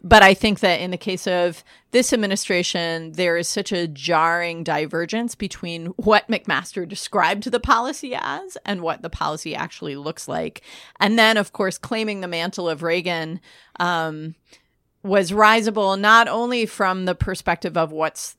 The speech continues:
the administration's foreign policy approach and what was Reagan's, but also just who is this man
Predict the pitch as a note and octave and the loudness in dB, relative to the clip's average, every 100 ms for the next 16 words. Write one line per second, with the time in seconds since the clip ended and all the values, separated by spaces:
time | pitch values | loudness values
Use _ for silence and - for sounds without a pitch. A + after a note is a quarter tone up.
0 | - E3+ E3 D3+ D#3+ D#3+ D#3 C#3+ E3 - | -16 -8 -4 -4 -6 -6 -6 -6 -6 -8
1 | D#3 C#3+ - D3 D#3 D#3+ D#3 C#3+ - D3+ | -8 -6 -2 0 0 -4 -6 -6 -4 -4
2 | C#3+ - C3+ D3+ B2+ D#3+ - E3+ A#3+ A3+ | -4 -6 -4 -2 -2 -2 0 0 2 0
3 | F3+ D3+ F#3 - G3+ G#3+ F#3+ E3+ - E3 | -4 -4 -2 2 2 2 -4 -4 -4 -4
4 | - - G#3 G3+ - F3+ F3 D#3 D#3+ E3 | -6 -6 -4 -4 -4 -6 -6 -6 -6 -6
5 | - C#3 F3 D#3+ C3 E3+ | -10 -10 -6 -6 -8 -12